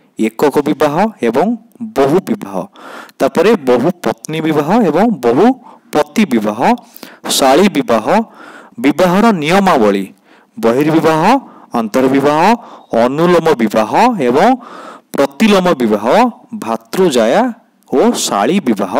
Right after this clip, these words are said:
ଅ, ରକ୍ତ ସମ୍ପର୍କୀୟ ବିବାହ, ହେଲା, ସମାନ୍ତର ଭାଇ ଭଉଣୀ ବିବାହ,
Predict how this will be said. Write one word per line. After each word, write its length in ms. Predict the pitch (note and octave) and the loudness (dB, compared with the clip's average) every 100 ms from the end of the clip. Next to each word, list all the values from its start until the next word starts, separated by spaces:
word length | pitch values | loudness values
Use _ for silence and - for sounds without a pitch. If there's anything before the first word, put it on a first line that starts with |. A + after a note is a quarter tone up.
| A3 A#3+ - - - - - - B2+ | -2 -2 -14 -20 -20 -20 -20 -6 0
ଅ, 60 | C3+ | 2
ରକ୍ତ 280 | C#3+ - - | 2 -2 -2
ସମ୍ପର୍କୀୟ 640 | G3 - E3 - E3+ - E3 | 0 0 -4 -2 -4 0 -2
ବିବାହ, 380 | B2+ G#2+ G#2+ - F3+ A#3+ - - - | -2 -4 -4 0 0 0 -4 -20 -8
ହେଲା, 220 | G3+ G#3+ - - - | -4 -4 -4 -18 -12
ସମାନ୍ତର 680 | C3+ - B2+ D#3 E3+ F3 F3 | -6 -4 -2 -2 -4 -2 -2
ଭାଇ 320 | C3+ - C3+ | -2 -4 -2
ଭଉଣୀ 320 | D#3+ B2+ C3+ B2+ | -2 -2 -4 -4
ବିବାହ, 320 | G#2+ G2+ | -8 -6